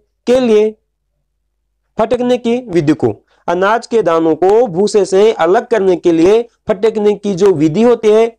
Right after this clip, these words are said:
उसे विनोइंग कहा जाता है। आशा करता हूं मेरे द्वारा दी गई जानकारी आपको जरूर पसंद आई होगी। प्लीज,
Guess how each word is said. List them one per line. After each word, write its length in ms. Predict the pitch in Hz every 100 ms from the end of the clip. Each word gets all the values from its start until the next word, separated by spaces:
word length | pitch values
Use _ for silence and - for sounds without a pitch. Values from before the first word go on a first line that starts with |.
| -
उसे 300 | 165 214 285
विनोइंग 460 | 262 160 156 160 180
कहा 320 | 151 180 320 - -
जाता 300 | 135 151 151
है। 200 | 147 156 156 _ -
आशा 240 | 175 277
करता 260 | 262 240 226
हूं 160 | 220 233 _ -
मेरे 220 | 175 208 233
द्वारा 380 | 214 208 214 214 147
दी 160 | 165
गई 200 | 214 220 202
जानकारी 520 | 180 175 170 170 190 -
आपको 340 | 143 - 269 185
जरूर 340 | 127 147 156
पसंद 320 | 170 180 190 185
आई 80 |
होगी। 260 | 190 180 196 196 _ -
प्लीज, 240 | 202 262